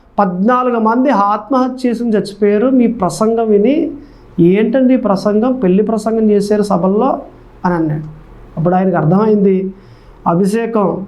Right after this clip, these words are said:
కలిగి ఉన్నాను కానీ అభిషేకం హ్యాండిల్ చేసే విధానాన్ని కోల్పోయాననేసి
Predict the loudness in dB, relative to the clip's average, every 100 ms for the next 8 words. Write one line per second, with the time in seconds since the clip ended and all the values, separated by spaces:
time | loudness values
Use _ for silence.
0 | -4 0 0 0 0 0 2 2 0 -2
1 | -4 -12 -20 -20 -10 -2 0 2 2 0
2 | -2 0 0 0 0 2 0 0 0 2
3 | 2 0 0 0 2 2 2 0 0 2
4 | 2 2 2 -2 -2